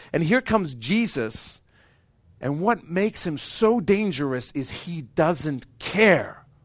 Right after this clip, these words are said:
what they think about him. He doesn't care. He's so secure. If he teaches and nobody responds, as long as he's done the will of the Father,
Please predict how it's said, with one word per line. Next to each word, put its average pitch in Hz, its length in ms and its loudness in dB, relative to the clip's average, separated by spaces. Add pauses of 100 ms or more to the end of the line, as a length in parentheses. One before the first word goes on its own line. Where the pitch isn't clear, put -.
what 139 180 -2
they 143 120 0
think 139 280 -6
about 104 300 -4
him. - 140 -18 (640)
He 196 140 -4
doesn't 190 440 2
care. 254 540 6 (1000)
He's 208 180 2
so 233 300 4
secure. 233 920 4 (1120)
If 160 140 2
he 247 120 6
teaches 240 480 2
and 220 120 4
nobody 233 340 4
responds, 220 600 4
as 160 140 0
long 214 180 4
as 190 80 0
he's 202 160 -4
done 220 200 4
the 202 80 4
will 208 180 8
of 208 100 2
the 208 80 0
Father, 208 440 6